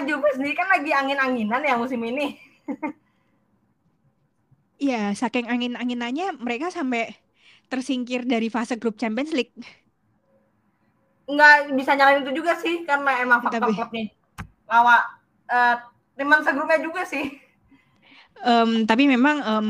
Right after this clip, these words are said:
Speaker 2: sebenarnya Lyon juga sama sih posisinya, tapi mereka masih
Speaker 1: Iya.
Speaker 2: survive ya.
Speaker 1: Lyon masih ketolong depth-nya lah.
Speaker 2: Iya, ketolong depth-nya. Tapi, em, tapi yang lebih membanggakan lagi sebenarnya dari Juventus tuh, em, meminjamkan Agnese Bonfantini ke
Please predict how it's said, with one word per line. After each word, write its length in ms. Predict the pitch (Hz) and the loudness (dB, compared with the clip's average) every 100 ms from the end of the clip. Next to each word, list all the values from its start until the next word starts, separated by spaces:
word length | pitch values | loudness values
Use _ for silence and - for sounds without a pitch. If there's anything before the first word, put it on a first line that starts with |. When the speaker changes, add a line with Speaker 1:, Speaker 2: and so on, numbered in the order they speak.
| 214 | -4
Speaker 2:
sebenarnya 340 | 214 196 233 277 | -4 -4 -2 -2
Lyon 320 | 226 233 277 | -2 0 2
juga 320 | 294 208 208 - | 0 -2 -4 -6
sama 400 | - 226 285 285 | -8 -6 -4 -4
sih 160 | 226 | -4
posisinya, 480 | 208 254 220 196 196 | -4 -6 -6 -6 -8
tapi 320 | 208 220 262 | -8 -8 -6
mereka 240 | 247 226 262 | -6 -4 -4
masih 240 | 262 - | -2 -2
Speaker 1:
Iya. 80 | 214 | -2
Speaker 2:
survive 360 | 226 285 220 226 | -2 -2 -2 -2
ya. 160 | 202 202 - _ _ _ _ _ _ _ _ | -2 -4 -8 _ _ _ _ _ _ _ _
Speaker 1:
Lyon 220 | 254 302 | 2 4
masih 160 | 339 349 320 | 4 0 4
ketolong 240 | 311 311 | 8 8
depth-nya 300 | 262 262 302 | 6 2 2
lah. 180 | 269 214 - _ _ _ _ _ _ _ _ _ | 4 2 -2 _ _ _ _ _ _ _ _ _
Speaker 2:
Iya, 400 | - 247 220 196 | -6 -2 0 -2
ketolong 320 | 202 208 202 220 | -4 -6 -4 -4
depth-nya. 300 | 196 202 196 | -4 -6 -6
Tapi, 320 | 214 277 269 220 | -4 -4 -4 -4
em, 260 | 214 214 214 208 208 214 202 _ | -4 -4 -4 -4 -4 -6 -10 _
tapi 200 | 269 381 392 | -4 0 0
yang 100 | 320 302 | -2 -4
lebih 320 | 240 254 269 | -2 -2 0
membanggakan 640 | 247 226 214 214 220 220 | 0 -2 -4 -6 -4 -4
lagi 160 | 220 302 | -4 -4
sebenarnya 400 | 320 254 311 220 | -2 -4 -4 -4
dari 40 | 208 | -4
Juventus 320 | 208 208 247 | -6 -8 -8
tuh, 160 | 349 294 - - _ _ _ 247 | -10 -12 -18 -20 _ _ _ -6
em, 180 | 247 | -4
meminjamkan 840 | 247 302 285 285 254 233 240 277 269 | -2 -2 -2 -2 -2 -4 -4 -6 -8
Agnese 380 | 254 - 262 262 | -12 -6 -6 -4
Bonfantini 720 | 240 226 233 247 254 262 277 | -4 -4 -4 -6 -4 -6 -6
ke 240 | 262 254 | -6 -4